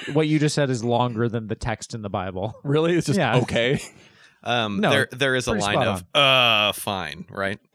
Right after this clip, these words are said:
Speaker 1: Uh, more or less.
Speaker 2: <laughs> Uh, so he does that. Marries Rachel.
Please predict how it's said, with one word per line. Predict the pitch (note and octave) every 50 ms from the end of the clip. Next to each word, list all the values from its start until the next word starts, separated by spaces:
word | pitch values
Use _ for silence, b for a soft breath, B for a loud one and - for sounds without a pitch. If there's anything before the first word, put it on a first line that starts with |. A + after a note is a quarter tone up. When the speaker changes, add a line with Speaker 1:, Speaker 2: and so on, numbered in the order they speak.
| _ _ -
Speaker 1:
Uh, | C#3+ D3+ D#3 D#3+ E3 D#3+ D#3+ E3 E3 D#3+ D#3+ D#3+
more | D#3+ E3 F#3+ G#3 G3
or | F#3
less. | E3+ C#3 A2 F2+ - - - - - _
Speaker 2:
<laughs> | - B2 - - - - - - - G3+ - A3 G3+ - -
Uh, | - E3 -
so | - E4 - - - G#3 G#3 G3 F#3+ E3+ - B B B
he | B G3+
does | G3 D3+ B2
that. | A2+ B2+ C3+ - _ _ _ _ _ _ _ _ _ _ _ _ _ _ _ - -
Marries | - D#3+ D#3+ D3+ B2
Rachel. | C#3 B2+ A#2 - B2+ A2+ F#2+